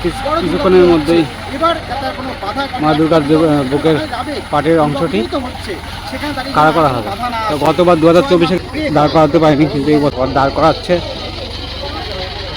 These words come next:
ওই স্ট্রাকচারের উপরে সেট করা হবে। দেখো কত মানুষের ভিড়।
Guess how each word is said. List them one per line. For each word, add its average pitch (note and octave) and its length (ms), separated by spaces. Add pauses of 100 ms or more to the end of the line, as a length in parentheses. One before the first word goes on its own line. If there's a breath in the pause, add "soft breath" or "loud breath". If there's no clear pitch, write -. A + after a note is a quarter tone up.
(480)
ওই E3+ 120
স্ট্রাকচারের F#3 520
উপরে F#3 180 (1160)
সেট F#3 220
করা F3+ 200
হবে। E3 140 (1700)
দেখো C#3+ 240
কত D3 200
মানুষের D3 320
ভিড়। C3 220